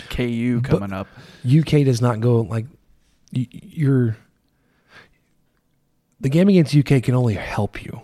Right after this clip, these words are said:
Speaker 2: If you lose this game, it's not gonna hurt you.
Speaker 1: Yeah, I guess so.
Speaker 2: It won't hurt you as much as winning will help you.
Speaker 1: Yeah. Yeah, that's true.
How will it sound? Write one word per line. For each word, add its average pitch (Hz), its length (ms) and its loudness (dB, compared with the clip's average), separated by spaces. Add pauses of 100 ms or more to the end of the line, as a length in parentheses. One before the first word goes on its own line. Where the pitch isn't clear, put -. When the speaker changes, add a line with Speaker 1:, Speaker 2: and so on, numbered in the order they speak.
(640)
Speaker 2:
If - 220 -4
you 123 80 2
lose 160 240 4
this 143 180 4
game, 107 440 -2 (1700)
it's 123 180 -2
not 131 140 0
gonna 113 140 -2
hurt - 340 -8
you. - 100 -18 (540)
Speaker 1:
Yeah, 165 200 -6
I 151 60 -6
guess 127 200 -6
so. 110 300 -6 (160)
Speaker 2:
It 139 80 2
won't 151 200 2
hurt 160 280 0
you 147 80 4
as 127 120 0
much 139 160 2
as 110 140 2
winning 120 360 2
will 101 120 -2
help 92 280 -8
you. - 120 -18 (340)
Speaker 1:
Yeah. 82 260 -14 (540)
Yeah, 135 220 -2
that's 117 240 -6
true. 95 220 -12